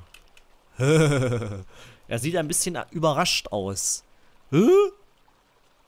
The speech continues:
Wie ist das denn passiert? <laughs>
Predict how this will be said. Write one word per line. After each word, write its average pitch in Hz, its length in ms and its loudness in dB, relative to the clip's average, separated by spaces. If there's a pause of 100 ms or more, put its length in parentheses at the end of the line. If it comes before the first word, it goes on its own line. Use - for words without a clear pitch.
(140)
Wie 349 60 2
ist 349 200 0
das 392 200 0
denn 440 220 2
passiert? 330 680 0 (800)
<laughs> 120 200 -6